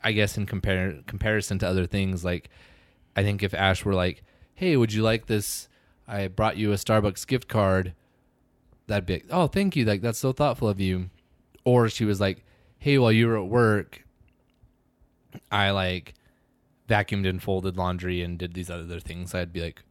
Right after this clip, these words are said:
"Oh my God, thank you so much." Like, I don't think that the gift itself would have mattered as much as, like, her doing that act of service. Um,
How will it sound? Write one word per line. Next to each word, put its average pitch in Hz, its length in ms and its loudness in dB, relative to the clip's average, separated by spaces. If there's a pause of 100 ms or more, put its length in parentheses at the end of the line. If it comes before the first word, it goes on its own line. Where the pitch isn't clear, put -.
"Oh 117 80 -4
my 110 100 -2
God, 98 320 -2
thank 107 220 -6
you 101 80 -6
so 90 200 -6
much." 92 400 -4
Like, 87 280 -12 (500)
I 107 80 2
don't 107 160 2
think 98 200 0
that 95 120 -4
the 95 80 -2
gift 95 540 0
itself 98 720 -2
would 98 80 2
have 85 160 -2
mattered 98 560 0
as 98 160 -2
much 92 240 -2
as, 87 240 -4
like, 90 300 -4 (640)
her 107 220 4
doing 95 440 0
that 90 440 -2 (680)
act 98 260 -2
of 87 140 -8
service. 87 520 -8 (320)
Um, 101 640 0